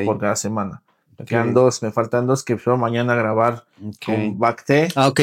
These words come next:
Speaker 2: con, con, eh, vas a estar con Mario mañana.
Speaker 1: Y en esta semana o la próxima con Juana Rasta y entonces,
Speaker 2: Ah, ok,
Speaker 1: entonces,
Speaker 2: cierto.
Speaker 1: esperemos que ya se armen y que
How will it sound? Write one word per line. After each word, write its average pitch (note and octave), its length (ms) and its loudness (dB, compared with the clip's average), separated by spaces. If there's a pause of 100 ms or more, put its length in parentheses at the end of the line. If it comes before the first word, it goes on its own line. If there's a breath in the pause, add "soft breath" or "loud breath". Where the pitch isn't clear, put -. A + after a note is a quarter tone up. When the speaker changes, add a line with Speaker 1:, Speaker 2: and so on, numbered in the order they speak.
(100)
Speaker 2:
con, C#3 120 -4
con, C3 200 0
eh, A#2+ 120 6 (120)
vas B2+ 140 2
a - 20 0
estar C3+ 180 0
con B2+ 140 0
Mario B2 220 2
mañana. A#2 440 0
Speaker 1:
Y D#3 920 6
en A#2 540 2
esta C3+ 280 0
semana D3 480 2
o C3+ 60 4
la B2+ 120 2
próxima D#3 520 -2
con A2 400 -4
Juana B2 300 -2
Rasta A2 460 -4
y G#2+ 100 -8
entonces, A2 360 -4
Speaker 2:
Ah, A2+ 140 4
ok, - 140 -6
Speaker 1:
entonces, G#2+ 300 -2
Speaker 2:
cierto. G2+ 400 -2 (240)
Speaker 1:
esperemos D3+ 440 4
que E3 80 4
ya F3+ 120 6
se E3+ 140 2
armen F#3+ 520 2 (300)
y A#2+ 120 -4
que A#2 100 -6